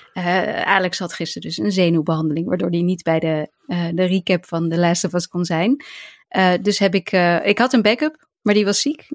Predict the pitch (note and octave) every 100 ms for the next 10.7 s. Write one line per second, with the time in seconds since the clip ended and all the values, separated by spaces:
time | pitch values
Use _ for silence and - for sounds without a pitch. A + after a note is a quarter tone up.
0 | - G#3 - A#3+ A#3 - A3 G#3+ A3+ G#3+
1 | - F3+ G#3+ - G3+ - G3+ F#3+ F3 -
2 | F3 F3+ F3 F3+ F#3 F3+ - F3 F3 F3+
3 | - F3+ E3+ F3 F3 - - E3+ E3+ E3
4 | E3 E3+ E3+ - - D3+ - - - -
5 | _ _ F3+ E3+ D3+ F3+ F#3 E3+ E3+ D#3+
6 | E3+ - - F#3 F3+ D#3+ D#3 D#3+ E3 D#3
7 | D#3+ - - - - _ G#3+ A#3 A#3 G#3
8 | G#3 F#3+ F#3+ F3+ F3+ F3 E3 D#3+ F3+ F#3+
9 | - - D3+ D3+ - F#3+ G3 - A3 G#3+
10 | F#3+ - D#3 - - - F#3